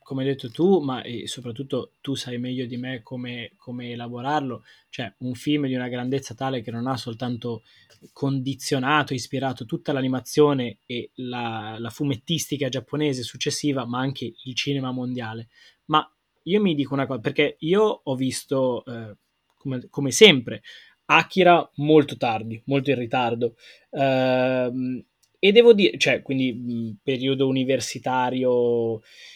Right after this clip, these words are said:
però mi devo dire che quando io l'ho visto, eh, se, diciamo così, se c'è un, un inizio stupendo, una prima metà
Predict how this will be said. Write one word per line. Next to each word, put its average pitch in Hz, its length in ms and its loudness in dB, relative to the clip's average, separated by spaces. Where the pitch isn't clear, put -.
però - 320 6
mi 151 160 -2
devo 151 180 4
dire 147 320 4
che 160 160 -4
quando 214 300 6
io 175 160 10
l'ho 180 100 10
visto, 160 760 6
eh, 139 1120 2
se, - 360 0
diciamo 202 300 2
così, 139 260 0
se - 180 -2
c'è 233 140 4
un, 262 260 4
un 165 160 2
inizio 165 600 4
stupendo, 151 560 2
una 131 160 -2
prima 170 260 2
metà 143 560 2